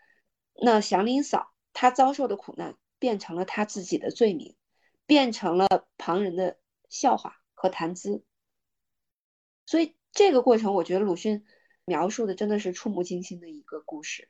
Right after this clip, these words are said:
然后现在再一次重读的时候，我真的觉得就是可能体会到小的时候没看出来的这一层吧。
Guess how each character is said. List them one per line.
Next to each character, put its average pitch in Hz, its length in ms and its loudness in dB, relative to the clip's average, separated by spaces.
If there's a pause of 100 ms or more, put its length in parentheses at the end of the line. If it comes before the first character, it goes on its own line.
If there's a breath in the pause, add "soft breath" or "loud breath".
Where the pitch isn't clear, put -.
(120)
然 - 180 -16
后 185 320 -2
现 226 220 -2
在 196 320 2
再 226 240 4
一 180 120 0
次 180 260 -6
重 185 240 -8
读 151 140 -6
的 151 100 -6
时 165 120 -12
候， 175 180 -14 (640 loud breath)
我 185 320 6
真 190 160 -4
的 208 160 0
觉 190 160 0
得 226 80 2 (560 loud breath)
就 196 100 -4
是 190 320 -2 (540)
可 190 140 0
能 175 160 2
体 180 160 0
会 185 160 0
到 190 160 2
小 - 180 -4
的 160 80 -6
时 165 100 -12
候 165 160 -4
没 156 140 -4
看 180 240 -10
出 190 80 -8
来 - 160 -8
的 170 100 -4
这 - 140 -4
一 160 100 0
层 - 280 -16
吧。 - 240 -18